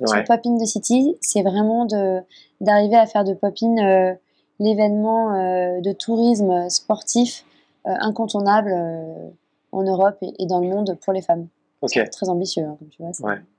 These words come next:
Speaker 2: Mais là, vous couvrez énormément de destinations déjà, je crois.
Speaker 1: Moi, on est principalement en Europe pour l'instant.
Speaker 2: Ouais.
Speaker 1: Euh, bien sûr, on aimerait se développer, euh, plus loin, mais on se rend compte que, euh, la base, euh, de femmes européennes à adresser est tellement grande.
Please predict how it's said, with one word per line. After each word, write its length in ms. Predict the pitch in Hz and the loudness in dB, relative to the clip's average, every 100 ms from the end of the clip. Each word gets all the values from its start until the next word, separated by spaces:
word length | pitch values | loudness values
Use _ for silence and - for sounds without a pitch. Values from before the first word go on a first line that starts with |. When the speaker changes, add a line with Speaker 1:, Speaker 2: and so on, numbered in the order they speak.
| _ - 117 | _ -12 0
Speaker 2:
Mais 60 | 120 | 2
là, 80 | 131 | 2
vous 200 | 113 98 | 0 -8
couvrez 400 | - 101 107 110 | -6 0 4 4
énormément 340 | 110 107 110 | 4 2 0
de 60 | 101 | -6
destinations 440 | - 120 120 156 | -4 -4 0 2
déjà, 200 | 123 113 | 2 0
je 80 | - | -6
crois. 420 | 113 104 98 95 95 - - | -2 -2 -2 -6 -10 -16 -4
Speaker 1:
Moi, 120 | 214 | 0
on 40 | 226 | 0
est 80 | 220 | -2
principalement 880 | 254 247 - 233 233 226 202 180 - _ | -4 -6 -2 0 0 -4 -6 -10 -14 _
en 140 | 196 185 | -6 -4
Europe 320 | 175 233 285 | -2 -2 -4
pour 100 | 208 | -10
l'instant. 340 | 190 - 220 - | -12 -6 -2 -2
Speaker 2:
Ouais. 80 | - _ _ - - - 202 | -2 _ _ -20 -20 -16 -8
Speaker 1:
Euh, 320 | 190 185 175 | -4 -2 -2
bien 220 | 165 180 | -2 -2
sûr, 180 | 170 214 | -2 -2
on 100 | 180 | -2
aimerait 320 | 170 170 185 | -2 -4 -6
se 60 | 165 | -2
développer, 600 | 175 175 175 196 196 190 | -2 -2 -4 -2 0 2
euh, 240 | 175 170 170 - | 2 -2 -6 -8
plus 160 | 214 | -6
loin, 220 | 208 233 | -2 -2
mais 240 | 240 180 175 - - _ _ _ _ _ | 0 -2 -2 -6 -20 _ _ _ _ _
on 80 | 196 | -8
se 100 | - | -6
rend 100 | 208 | -4
compte 220 | 233 240 | -6 -4
que, 80 | 208 | -2
euh, 400 | 185 180 175 170 | 0 0 -2 2
la 160 | 170 | 2
base, 400 | 165 175 226 196 | 4 4 4 4
euh, 440 | 185 175 170 170 165 | 0 2 0 -2 -4
de 120 | 185 | -6
femmes 360 | 180 220 214 - | -2 0 0 -2
européennes 500 | 202 202 202 214 214 | -4 -4 0 0 2
à 100 | 175 | 2
adresser 480 | 175 190 196 - 240 | 2 2 0 0 2
est 200 | 190 - | 2 0
tellement 300 | 220 226 208 | 0 0 -4
grande. 480 | 175 190 262 202 | -4 -4 -2 -4